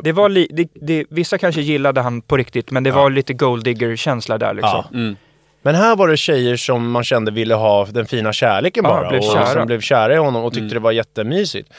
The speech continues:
Speaker 2: Och det
Speaker 3: Mm.
Speaker 2: var det jag tänkte komma till, Tor, där när du sa att, eh, han inte har några känslor i, liksom, till, eller bryr sig ingenting om kärlek. Alltså, jag kände som ett,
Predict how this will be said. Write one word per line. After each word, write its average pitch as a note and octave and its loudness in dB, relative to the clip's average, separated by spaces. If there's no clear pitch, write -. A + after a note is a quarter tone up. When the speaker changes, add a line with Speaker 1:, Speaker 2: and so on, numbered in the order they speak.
Speaker 2:
Och - -20
det - -8
Speaker 3:
Mm. D3 0
Speaker 2:
var D#3 4
det F#3 0
jag F#3+ 2
tänkte D#3 -4
komma D#3 -4
till, A2+ -8
Tor, A2 -8
där G#2 -2
när G#2+ -6
du G#2+ -8
sa G2+ -2
att, - -10
eh, G2+ -6
han A#2+ -2
inte A2+ -6
har G#2+ 0
några G#2 -4
känslor G#2+ -4
i, A2+ -10
liksom, G#2 -8
till, G2+ -8
eller A2+ -2
bryr A#2 -2
sig A#2 -6
ingenting A2+ -6
om G#2 -8
kärlek. A#2+ 0
Alltså, A#2 -4
jag A#2+ -4
kände B2 -2
som A#2+ -6
ett, A3 -2